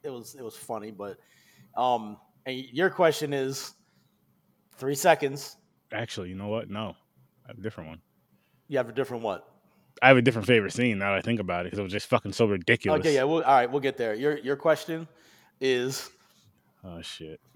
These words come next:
Speaker 1: <laughs> I can't with this movie, dude. I swear to God. What, what, what is,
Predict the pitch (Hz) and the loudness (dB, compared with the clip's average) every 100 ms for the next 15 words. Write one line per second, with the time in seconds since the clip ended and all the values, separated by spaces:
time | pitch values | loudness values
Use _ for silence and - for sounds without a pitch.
0 | _ 147 143 480 - - 494 339 - - | _ -4 -2 0 -2 -2 -6 -10 -16 -20
1 | 1047 988 784 - - - - - - _ | -20 _ -20 -20 -10 -10 -10 -12 -12 _
2 | - - - _ _ _ _ _ _ _ | -8 -8 -20 _ _ _ _ _ _ _
3 | - 302 277 277 285 - - - 180 - | -8 -8 -6 -6 -6 -8 -10 0 0 2
4 | 196 180 147 147 147 151 143 135 113 113 | 2 2 0 -4 -6 -8 -10 -10 -10 -8
5 | 117 143 - 151 120 110 107 98 - - | -2 -2 -2 -6 -6 -6 -6 -8 -12 -12
6 | - - - 123 190 160 127 196 190 - | -12 -12 -8 2 2 4 4 4 4 -14
7 | 147 123 143 185 196 185 143 | -16 -2 -2 0 -2 -2 -6